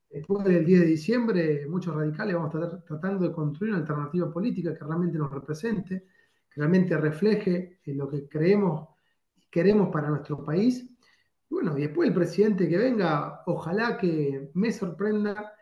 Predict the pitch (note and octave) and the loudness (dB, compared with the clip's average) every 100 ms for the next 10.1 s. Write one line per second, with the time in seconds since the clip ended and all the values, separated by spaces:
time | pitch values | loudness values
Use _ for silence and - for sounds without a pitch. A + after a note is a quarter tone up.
0 | _ _ _ G3 F#3 F3 - D3 F3 D#3+ | _ _ _ 0 0 0 -4 -4 -4 -4
1 | D#3 - G#3 G3 F3+ - F3 D#3 D3+ - | -8 -4 0 2 0 0 -2 -2 -2 0
2 | G#3 G#3+ - - - - D3+ D#3+ D3 D3 | 0 -2 -6 -18 -20 -14 -6 -2 -2 0
3 | G3 G3 E3 F#3 F3 C#3+ D#3 D3+ G3+ F3+ | 2 2 2 0 0 0 -2 0 0 2
4 | E3 F3+ D#3+ D#3 F#3 G3 G3 - C#3 C#3 | 2 2 2 0 -2 -2 -4 -6 -6 -6
5 | C3+ F#3 G3+ F#3 D#3+ - _ _ _ - | -2 0 2 2 -2 -8 _ _ _ -14
6 | C#3 C3 C3 C#3 _ F3+ - F3 E3 D3+ | -12 -12 -14 _ _ -8 -6 -6 -6 -6
7 | E3+ D3+ D3+ - F#3+ G3 D#3+ E3 G#3+ E3 | -6 -4 -6 -2 0 0 0 0 2 2
8 | C#3+ C#3+ C#3 - E3+ G3+ D#3 D3+ F3 D#3 | 2 0 -4 -2 2 4 2 -2 -8 -8
9 | C#3+ G3 F#3+ - C#3 C3 - - C#3+ D3+ | -2 0 0 -2 -12 -20 -20 -14 -10 -8
10 | D3+ | -8